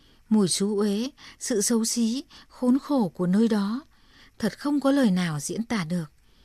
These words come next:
Tôi đã thấy sự tức giận của những người nổi dậy. Nó khiến tôi sợ hãi. Rất sợ, nhưng tôi hiểu." Anno nuốt nước bọt, mắt công chúa rưng rưng.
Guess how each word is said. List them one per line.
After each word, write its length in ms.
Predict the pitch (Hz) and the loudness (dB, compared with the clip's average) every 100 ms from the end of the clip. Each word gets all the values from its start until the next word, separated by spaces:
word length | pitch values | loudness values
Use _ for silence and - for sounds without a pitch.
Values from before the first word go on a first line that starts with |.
| _ _ _ _ _ | _ _ _ _ _
Tôi 120 | 233 | 0
đã 120 | 208 196 | 2 2
thấy 180 | 214 | 0
sự 240 | 214 269 208 | 0 -2 -4
tức 180 | - 294 | -6 -4
giận 260 | - 233 - | -2 -2 0
của 120 | 214 | 0
những 220 | 185 208 | 2 2
người 200 | 247 226 | 4 4
nổi 200 | 170 165 | 2 -2
dậy. 280 | 151 190 170 _ _ - - - | -2 -4 -4 _ _ -20 -20 -4
Nó 100 | 233 | -2
khiến 280 | - 247 233 | 2 4 4
tôi 180 | 294 269 | 2 0
sợ 220 | 262 185 | -2 -2
hãi. 420 | 175 190 233 294 _ _ _ _ _ - | -4 -4 -6 -6 _ _ _ _ _ -14
Rất 200 | 190 226 | -10 -6
sợ, 340 | - - 180 - _ _ - - - | -4 -4 -6 -8 _ _ -20 -20 0
nhưng 200 | 233 214 | 2 4
tôi 160 | 226 208 | 2 2
hiểu." 460 | 208 202 165 147 143 - _ _ _ _ _ _ _ _ - - | 2 0 -2 -6 -12 -20 _ _ _ _ _ _ _ _ -20 -8
Anno 420 | 202 196 190 180 | -4 -2 -2 0
nuốt 180 | 220 254 | 0 0
nước 180 | 269 | -2
bọt, 220 | 214 180 - _ _ _ _ _ - | -2 -6 -8 _ _ _ _ _ -6
mắt 220 | 254 - | -4 -2
công 200 | 226 208 | -2 -2
chúa 240 | - 185 | -2 -4
rưng 260 | 196 226 214 | 0 0 0
rưng. 280 | 220 220 | 0 -2